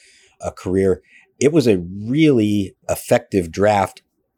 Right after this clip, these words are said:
the kind of draft we have not seen from this organization in a very long time. So Dana was always very well respected. He left to go back to Toronto,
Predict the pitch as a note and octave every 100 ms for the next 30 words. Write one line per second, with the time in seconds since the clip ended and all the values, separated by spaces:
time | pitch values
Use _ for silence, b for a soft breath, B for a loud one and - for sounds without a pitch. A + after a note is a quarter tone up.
0 | _ G2+ - - D#3+ B2+ C#3 B2+ A2 G#2
1 | G#2+ G#2+ - - D3+ D3+ G#2 F#2+ A#2+ G2+
2 | F#2 A#2 C#3+ G#2+ F2+ B B B - G#2
3 | F#2+ A2 G#2+ G2 F#2 G2 F#2+ F#2 - B2
4 | D#2+ - b b b - G#2 F2+ D3 E3
5 | G#2+ - B2+ D3+ B2 G#2 G#2 A2 G2+ G#2
6 | F2+ F2 - A2 G#2+ - G#2 - - G2
7 | G#2+ B2 - G#2 G#2+ G#2 G2 - _ -
8 | A#2 - A2+ - G2 F2 A2+ C#3 C#3 A#2+
9 | A2 G#2+ G#2